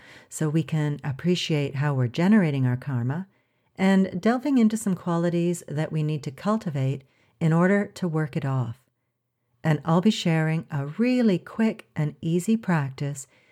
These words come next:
that has a big impact on reducing the karmic implications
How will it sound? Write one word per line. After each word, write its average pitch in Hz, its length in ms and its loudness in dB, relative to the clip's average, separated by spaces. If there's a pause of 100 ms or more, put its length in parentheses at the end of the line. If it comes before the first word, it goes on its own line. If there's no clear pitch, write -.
(160)
that 127 160 -6
has 135 260 -2
a 123 120 -2 (100)
big 226 420 6
impact 165 640 -2 (400)
on 143 240 2
reducing 160 640 0
the 147 140 -6
karmic 196 640 -2
implications 175 920 -2